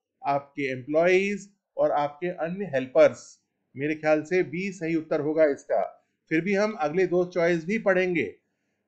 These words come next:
Your customers, आपके कस्टमर ह्यूमन रिसोर्स नहीं होते। डी गलत है, ये सी भी गलत है। D, your competitors, आपके प्रतिद्वंदी, नहीं, वो भी ह्यूमन रिसोर्स नहीं कहलाते।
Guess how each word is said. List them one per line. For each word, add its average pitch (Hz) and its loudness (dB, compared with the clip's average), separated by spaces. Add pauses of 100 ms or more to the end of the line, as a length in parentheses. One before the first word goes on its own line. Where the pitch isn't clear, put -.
(140)
Your 160 8 (140)
customers, 180 4 (180)
आपके 151 -2
कस्टमर 190 0
ह्यूमन 208 -2
रिसोर्स 208 -2
नहीं 131 -4
होते। 165 -4 (360)
डी 196 0
गलत 170 2
है, 175 -2
ये 180 0
सी 180 -8
भी 196 -6
गलत 190 2
है। 196 -2
D, 214 -4 (340)
your 190 4 (100)
competitors, 185 -2
आपके 156 2
प्रतिद्वंदी, 190 -2
नहीं, 131 -2
वो 160 -2
भी 190 -10
ह्यूमन 165 -8
रिसोर्स 175 -8
नहीं 147 -6
कहलाते। 120 -2